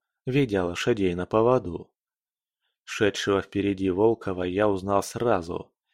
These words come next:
как только стало возможным рассмотреть детали. Все-таки Сергей не смог ужиться с остальными рындами, которые ехали,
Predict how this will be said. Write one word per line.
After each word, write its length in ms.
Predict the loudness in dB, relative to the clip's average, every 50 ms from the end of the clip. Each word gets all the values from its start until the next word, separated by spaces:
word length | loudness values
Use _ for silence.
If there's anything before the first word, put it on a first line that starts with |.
| _ _ -4
как 260 | -2 -2 -2 -2 0
только 340 | 2 4 4 4 2 -4 -6
стало 360 | -4 -2 -2 0 0 0 0
возможным 640 | 0 -2 -2 -2 0 0 0 0 0 -6 -6 -4
рассмотреть 640 | -4 -6 -6 -6 -6 -6 -6 -2 0 0 2 2 2
детали. 640 | 0 0 0 2 0 0 0 0 -4 -6 -8 _ _ _ _ _ _ _ _ _ _ _ _ _ _ _
Все-таки 540 | -12 -6 -4 -2 -2 0 -2 -2 -2 -2 -4
Сергей 540 | 0 0 0 0 0 0 2 4 4 4 4
не 100 | 0 -4
смог 420 | -4 -6 -4 -2 -2 -2 0 0
ужиться 440 | 0 2 2 0 -2 -2 -4 -8 -6
с 80 | -6
остальными 580 | -8 -8 -4 -2 -2 -2 -2 -2 -4 -4 0 0
рындами, 800 | 0 2 2 2 2 2 0 -4 -6 -6 -6 -8 -12 -14 -18 _ _ _ _ _ _ _ _
которые 540 | -2 -2 0 0 2 2 4 4 4 2 2
ехали, 640 | 2 2 0 0 0 -2 -2 -2 -2 -2 -4 -6